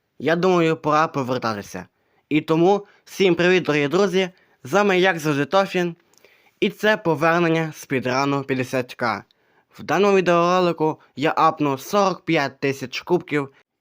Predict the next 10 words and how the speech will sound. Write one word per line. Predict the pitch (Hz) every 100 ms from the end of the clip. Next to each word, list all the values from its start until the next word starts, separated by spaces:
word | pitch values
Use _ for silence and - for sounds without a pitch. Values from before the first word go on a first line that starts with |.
| -
і | 190
заберу | 190 170 160 175
стардроп. | 175 151 131 123 - - _ _ -
А | 139 170
якщо | 185 190 - 202
ти | 202 185
чекав | 170 160 156 135
спідран | - - 143 143 135
п'ятдесят | 123 139 127 120 -
К, | 160 180